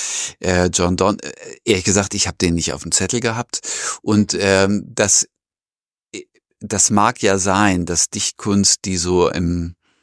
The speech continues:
äh, im frühen, äh, siebzehnten Jahrhundert passiert, äh, bei uns nicht so weitergereicht wird, nicht so schnell, aber es lohnt sich einfach wahnsinnig, ähm, äh, bei ihm zu lesen.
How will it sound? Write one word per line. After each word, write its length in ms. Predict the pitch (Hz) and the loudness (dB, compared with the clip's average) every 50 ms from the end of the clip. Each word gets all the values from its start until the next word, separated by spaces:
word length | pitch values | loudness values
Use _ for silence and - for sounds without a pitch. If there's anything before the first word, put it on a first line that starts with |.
| _ _ _ _ _ _ _ _ _ - - - - - - | _ _ _ _ _ _ _ _ _ -14 -12 -12 -12 -14 -12
äh, 280 | - - - 87 87 | -8 -4 -2 -2 -2
im 260 | - - 98 98 90 82 | 0 0 0 0 0 0
frühen, 760 | - - - 104 101 101 104 101 98 98 98 95 95 95 | -2 -2 0 2 4 4 6 4 4 4 4 2 2 0
äh, 160 | - - 90 90 | 0 -2 -2 -2
siebzehnten 400 | 87 92 - - - 98 92 90 | -2 -2 -2 -2 -2 0 0 -2
Jahrhundert 380 | 90 87 90 90 92 90 - | 0 0 0 0 0 0 -2
passiert, 720 | - 90 85 - - - 92 90 92 90 90 - - - - | -4 -2 0 2 2 2 0 0 0 0 0 -2 -6 -6 -2
äh, 520 | - 87 92 92 87 - - - 92 101 98 | 0 2 2 2 2 0 -2 -6 -8 -8 -4
bei 100 | - - | -2 -2
uns 360 | 76 - 104 104 98 - - | -2 0 0 0 2 2 2
nicht 200 | - 107 101 - | 2 2 2 2
so 200 | - - 107 92 | 2 2 2 2
weitergereicht 720 | 87 98 107 - 127 - 90 76 - 71 73 76 - - - | 2 2 2 2 2 0 0 0 0 -2 -4 -4 -4 -6 -6
wird, 180 | 90 85 - | -6 -6 -6
nicht 140 | 90 95 - | -6 -4 -4
so 100 | - - 92 | -4 -2 -2
schnell, 520 | - - - 95 85 82 87 92 104 - | -2 0 0 0 0 0 0 0 0 0
aber 340 | - - - 98 92 - - | 0 0 0 0 0 0 2
es 180 | 92 - - - | 2 2 2 2
lohnt 260 | 95 92 95 95 - | 2 2 2 2 2
sich 160 | - - - | 0 -2 -4
einfach 240 | 78 78 85 76 - | -6 -6 -6 -4 -2
wahnsinnig, 480 | 78 78 78 76 78 73 76 73 - - - - - - - - - - - - - - | 0 0 0 0 -2 -4 -4 -6 -8 -8 -8 -8 -6 -4 -4 -4 -4 -6 -8 -8 -8 -4
ähm, 760 | - 80 90 85 85 85 82 82 85 82 - - - 90 85 87 | 0 2 4 4 4 4 4 2 2 0 -2 -4 -6 -8 -8 -6
äh, 220 | 87 90 90 87 - | -2 -2 -2 -2 0
bei 140 | - 90 90 | -2 -2 0
ihm 380 | - 95 95 95 92 92 90 87 | 0 0 2 2 2 2 0 0
zu 180 | - - - 98 | 0 0 2 4
lesen. 580 | 95 104 110 113 117 110 113 113 113 113 104 | 4 4 6 4 4 4 2 2 2 0 -2